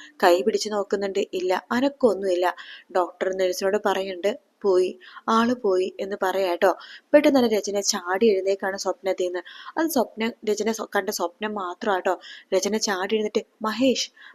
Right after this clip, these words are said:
മഹേഷ്" എന്ന് പറഞ്ഞിട്ട് ചാടി എഴുന്നേൽക്കുമ്പോഴേക്കും പെട്ടെന്ന് തന്നെ ആകാശ് എഴുന്നേൽക്കുന്നുണ്ട്. ലൈറ്റ് ഓൺ ചെയ്യുന്നുണ്ട്. "ഏ, മഹേഷോ? അവൻ മരിച്ചോ? ആരാ നിന്നെ വിളിച്ചു പറഞ്ഞത്?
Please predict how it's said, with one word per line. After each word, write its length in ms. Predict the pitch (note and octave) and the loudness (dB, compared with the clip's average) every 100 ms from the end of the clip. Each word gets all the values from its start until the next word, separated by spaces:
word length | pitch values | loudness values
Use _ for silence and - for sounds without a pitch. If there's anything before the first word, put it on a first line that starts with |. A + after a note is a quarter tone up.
| - | 0
മഹേഷ്" 480 | A#3+ A3 B3 A3+ - - - | 0 2 0 0 -4 -10 -12
എന്ന് 180 | - | -4
പറഞ്ഞിട്ട് 240 | A#3 A3+ A3+ | -2 -2 -2
ചാടി 340 | A3+ G#3 A3+ | -4 -4 2
എഴുന്നേൽക്കുമ്പോഴേക്കും 680 | B3+ G#3 G#3+ G#3+ G#3 G#3 G#3 - - | 2 4 -4 -4 -4 -4 -6 -10 -4
പെട്ടെന്ന് 280 | C4 C#4+ C4+ | -2 0 0
തന്നെ 140 | A3+ | 0
ആകാശ് 440 | F#3+ F#3 G#3 G#3+ - | -4 -6 -4 -2 -2
എഴുന്നേൽക്കുന്നുണ്ട്. 560 | G3 G3 G3+ G3+ F#3+ G3 | -2 -4 -4 -4 -2 0
ലൈറ്റ് 360 | F3+ F3+ - A3+ | 2 0 0 -2
ഓൺ 120 | G3 | 0
ചെയ്യുന്നുണ്ട്. 360 | G3 G3+ F#3+ F#3 | 0 0 2 2
"ഏ, 120 | B3+ D4+ - - - _ A3 | 2 0 -18 -20 -20 _ 0
മഹേഷോ? 520 | A3+ C#4 E4 - G#3 - - - | 2 2 0 0 -2 -4 -20 -4
അവൻ 160 | A#3+ D4+ | 2 4
മരിച്ചോ? 400 | D4+ C#4+ E4 B3 G3 - - - | 6 4 4 0 -2 -10 -14 -2
ആരാ 260 | A3+ C4+ | 2 4
നിന്നെ 240 | E4+ D4+ C#4+ | 4 4 2
വിളിച്ചു 260 | C4+ C4 C4+ | 0 2 2
പറഞ്ഞത്? 240 | B3+ | 4